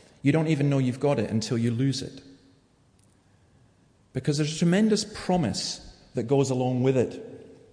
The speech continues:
The God of love and peace will be with you. Where love and peace exist, God is present. And nothing hinders our experience of God's presence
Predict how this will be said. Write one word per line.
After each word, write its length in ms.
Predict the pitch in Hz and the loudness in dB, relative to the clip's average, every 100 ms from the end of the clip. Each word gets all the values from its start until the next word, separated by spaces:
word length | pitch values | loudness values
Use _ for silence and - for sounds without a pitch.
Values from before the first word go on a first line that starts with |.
| _ _ _ _ _ _ - - - _ _ | _ _ _ _ _ _ -20 -20 -20 _ _
The 80 | - | -6
God 280 | 107 139 156 | 0 2 2
of 160 | 139 127 | 0 -4
love 480 | 151 123 104 - - | -2 -2 -2 -8 -8
and 220 | 117 117 | -4 -4
peace 600 | 117 123 - - - - - - - | -4 -4 -4 -6 -10 -14 -20 -20 -12
will 520 | 117 117 120 107 107 - - - | 0 4 4 2 0 -6 -10 -2
be 120 | 110 | 2
with 260 | 110 113 | 2 0
you. 300 | 113 107 101 - - - _ _ _ _ _ _ _ _ _ | 0 -2 -4 -14 -20 -20 _ _ _ _ _ _ _ _ _
Where 100 | 123 | 0
love 240 | 117 147 175 | 4 4 4
and 160 | 170 | 2
peace 280 | 170 160 - | 2 0 0
exist, 720 | 139 131 117 104 - - - 117 | -2 -4 -6 -6 -8 -8 -6 -2
God 320 | 139 120 110 | 0 0 -2
is 160 | 110 | -4
present. 560 | - 117 110 - - - - _ _ _ _ _ _ - - - - | -6 -4 -4 -6 -12 -18 -20 _ _ _ _ _ _ -20 -20 -14 -2
And 240 | 123 127 | 2 4
nothing 460 | 151 160 143 107 101 | 2 2 0 0 -2
hinders 680 | - 151 131 95 90 - - | -2 0 2 0 -4 -8 -4
our 140 | 113 | -2
experience 640 | 110 - - 139 120 110 113 | 0 -2 -2 0 0 0 -4
of 80 | 107 | -4
God's 260 | 113 107 | -2 -2
presence 580 | - 113 104 98 - - | -4 -4 -4 -6 -8 -14